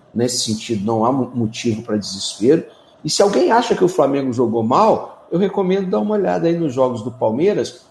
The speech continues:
pra ver como que o Palmeiras está e que no, nos últimos campeonatos, no campeonato que o Palmeiras conquistou no ano passado, ele teve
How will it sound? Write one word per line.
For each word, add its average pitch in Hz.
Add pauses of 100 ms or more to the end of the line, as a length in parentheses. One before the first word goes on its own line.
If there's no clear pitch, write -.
(100)
pra 160
ver 175
como 233
que -
o -
Palmeiras 139
está -
e 165
que 190 (220)
no, 175
nos 180
últimos 254
campeonatos, 165
no 151
campeonato 156
que -
o -
Palmeiras 123
conquistou 117
no 113
ano 117
passado, 165 (360)
ele 156
teve 151